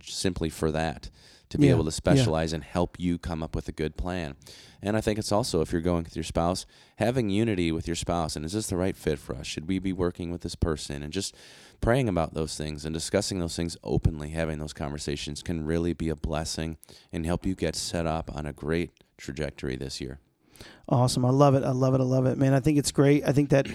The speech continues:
Speaker 1: <clears throat>
Speaker 2: you know, even as I'm thinking one more thing, as I'm, as I'm seeing all these ads for zero down, zero whatever,
Speaker 1: Mm-hmm.
Speaker 2: I mean, what are some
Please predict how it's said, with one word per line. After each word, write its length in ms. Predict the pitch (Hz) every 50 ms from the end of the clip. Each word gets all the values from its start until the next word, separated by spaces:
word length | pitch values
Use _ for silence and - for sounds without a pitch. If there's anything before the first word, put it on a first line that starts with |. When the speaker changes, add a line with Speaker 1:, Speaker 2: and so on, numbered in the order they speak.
| - - -
Speaker 1:
<clears throat> 200 | - 156 147 139
Speaker 2:
you 80 | 143
know, 140 | 147 147 156
even 220 | 160 160 151 160 156
as 120 | 139 127
I'm 220 | 139 131 123 127
thinking 420 | - - - - 170 147 151 139 135
one 160 | 139 143 147
more 220 | 147 147 147 143
thing, 320 | - - 143 147 143 143 139
as 100 | 131 117
I'm, 180 | 123 120 123 127
as 140 | 139 127 123
I'm 200 | 123 120 120 - - - - -
seeing 400 | 156 - - - 175 165 156 143
all 140 | 135 135 151 147
these 180 | 156 147 120 -
ads 520 | - 143 135 135 139 139 139 127 - -
for 160 | - 135 131
zero 400 | 120 120 147 165 165 165 165 165
down, 520 | 147 131 147 147 151 151 147 147 147 147 143
zero 420 | 123 143 147 151 156 156 151 151
whatever, 460 | 147 143 147 147 147 147 139 147 151 151
Speaker 1:
Mm-hmm. 80 | - - - - - - - - -
Speaker 2:
I 40 | 143
mean, 180 | 147 147 147 139
what 180 | 143 175 208
are 80 | 233 220
some 320 | - - 180 156 147 143